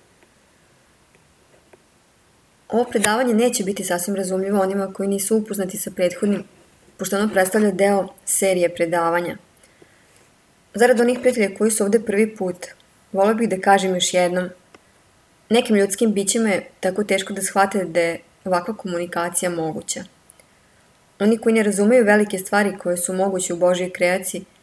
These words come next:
odmah koriste često neshvaćen reč podsvesno da objasne ovaj fenomen. Preklinjem vas, prijatelji moji, raskinite sa predrasudom da duh ne može da se manifestuje kroz ljudsko biće i da je ovo što slušate samo podsvesno ili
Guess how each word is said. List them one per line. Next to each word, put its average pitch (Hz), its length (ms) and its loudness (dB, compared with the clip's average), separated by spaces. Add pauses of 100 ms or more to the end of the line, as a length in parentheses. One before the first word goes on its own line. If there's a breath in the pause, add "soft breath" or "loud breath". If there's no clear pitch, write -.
(240 soft breath)
odmah 220 240 0
koriste 208 460 0 (180)
često 220 280 -2
neshvaćen 208 460 -2
reč 208 340 -2 (400)
podsvesno 190 680 -2
da 190 160 0
objasne 185 400 2
ovaj 175 160 -2
fenomen. 165 540 -8 (1600)
Preklinjem 214 400 4
vas, 185 180 -2
prijatelji 185 420 -4
moji, 185 340 2 (400 loud breath)
raskinite 214 480 4
sa 208 140 -2
predrasudom 196 640 -2
da 185 100 -2
duh 202 300 -4
ne 180 120 2
može 196 240 -2
da 180 80 -6
se 180 160 -4
manifestuje 180 580 -2
kroz 185 220 -10
ljudsko 185 280 -4
biće 175 400 -6 (580 soft breath)
i 202 100 2
da 190 80 2
je 196 120 4
ovo 185 120 4
što 202 140 -6
slušate 208 400 -4
samo 190 320 -2
podsvesno 190 460 -2
ili 185 240 -2